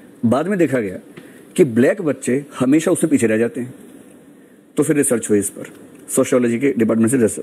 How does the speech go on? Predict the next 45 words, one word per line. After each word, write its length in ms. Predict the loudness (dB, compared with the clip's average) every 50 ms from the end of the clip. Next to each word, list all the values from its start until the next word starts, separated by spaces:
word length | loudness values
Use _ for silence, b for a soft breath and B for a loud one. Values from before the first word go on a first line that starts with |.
| 0
research 260 | 0 2 0 0 -2 -6
की। 100 | -10 -14 -14 -14 -20 -20 -20 B B B B B B B B B B B B B B _ _ -2
बाद 220 | -2 -2 0 0
में 100 | -2 -2
नि-, 100 | -2 -2 0
निष्कर्ष 400 | 0 0 0 0 0 -2 0 0
निकला 340 | 2 0 0 0 0 -2 -2
कि 100 | 0 -2
जब 300 | -2 0 0 0 0 2
भी 100 | 0 0
किसी 260 | 0 0 0 0 -2 0 2
आईक्यू 280 | 2 2 2 0 0
test 280 | 0 0 0 -2 -2 -2
में 160 | -2 0 -2 -2 -4 -2 0
language 540 | 2 4 4 4 4 4 4 2 2 -2 -10 -18 -20 -20 -14 -2 0
केंद्र 220 | 2 2 2 2
में 100 | 0 0 0
आएगी, 260 | -2 -2 -4 -6 -8 B B B B B B B B B B 2
वो 180 | 2 2 2 2 2
उसी 240 | 2 2 4 2 2
वर्ग 200 | 2 2 0 -2
को 120 | -4 -4
फायदा 240 | -2 0 0 0 0
पहुंचाएगी 500 | 0 -2 0 2 2 2 4 2 2 0 0 0 2
जो 100 | 2 2
उस 140 | 2 2
language 300 | 2 2 2 2 2 0
को 80 | 0 -2
ठीक 200 | 2 2 2 2
से 120 | 2 2
जानते 240 | 0 2 2 2 2
हैं, 40 | 0
जिसकी 140 | 2 2 2
मातृभाषा 480 | 2 2 0 -2 -4 -4 -4 -6 -6
है। 120 | -8 -8 -10 -14 -18 -20 -20 B B B B B B B B B B B B B 0
Maths 360 | 2 2 2 2 0 -2 -2
अगर 160 | 0 0 0 0
होगा 240 | 0 0 -2 -2 -2
तो 180 | -2 0 2
उन 160 | 2 2 2 2
बच्चों 220 | 0 0 0 0
को 60 | 0
फायदा 240 | 2 0 0 0 0
पहुंचाएगा 400 | -2 -2 -2 0 0 0 0 0
जो 160 | 0 0 -2